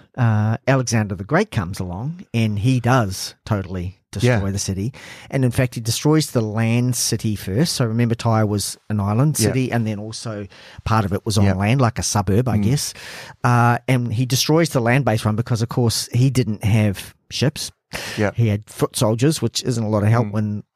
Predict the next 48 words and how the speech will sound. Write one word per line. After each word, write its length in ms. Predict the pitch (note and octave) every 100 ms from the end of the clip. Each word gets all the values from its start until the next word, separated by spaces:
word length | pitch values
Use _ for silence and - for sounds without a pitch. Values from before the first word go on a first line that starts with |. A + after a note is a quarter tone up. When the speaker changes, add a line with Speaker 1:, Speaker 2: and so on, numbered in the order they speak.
| _
Speaker 1:
the 280 | A#2+ G#2+ A#2+
island's 320 | A2+ A2 G#2+
a 40 | A#2+
Speaker 2:
<laughs> 80 |
Speaker 1:
kilometre 480 | C#3 C3 C3+ B2+ B2
out 160 | B2 A#2+
in 80 | C3
sea. 400 | - C#3+ A#2+ A#2+ - - - - -
But 160 | B2+ - _
in 140 | E3 D3+
destroying 420 | C#3 - D#3+ F3+
that 100 | A#2+
city, 160 | D3 C3+
he 160 | C3
then 300 | A#2+ D3 D3+
builds 800 | B2+ C3 B2+ G#2 - - - - _ _ _ _
a 380 | B2 A#2 A#2 A#2 -
land 640 | A#2+ A2+ B2 C#3 C#3 - -
bridge 460 | A2 G#2+ D#3 - - _ _ _ -
Speaker 2:
Mm. 220 | A#2+ A2
Speaker 1:
across 560 | B2 - D3+ C#3 -
to 160 | - C#3
this 220 | A#2 -
island 400 | G#2+ A#2 A#2 F#2 -
by 140 | A#2
Speaker 2:
Yeah. 140 | G#2+
Speaker 1:
dragging, 720 | G2+ B2+ C3 C#3 B2 B2+ G#3+ - -
as 180 | B2
Ezekiel 480 | A#2+ G#2 B2 B2 C3
says, 360 | B2 B2+ A2 G#2
Speaker 2:
Yeah. 80 | G2
Speaker 1:
"Your 120 | A2+
rubble 360 | A2 A#2 B2
and 120 | A#2+ B2
your 140 | A#2
rock 400 | A2+ G#2 G#2 -
will 60 | G#2
be 120 | A2+
drawn 300 | G#2 A2+ A2
into 220 | A2 G#2+
the 120 | G2
sea," 360 | G2+ A#2+ A2 A#2+
by 160 | A#2
dragging 420 | A2 A#2 B2 A#2 A#2
it 80 |
into 240 | A2 A2 G#2
the 140 | G2+
sea, 420 | - A#2 G#2 A2+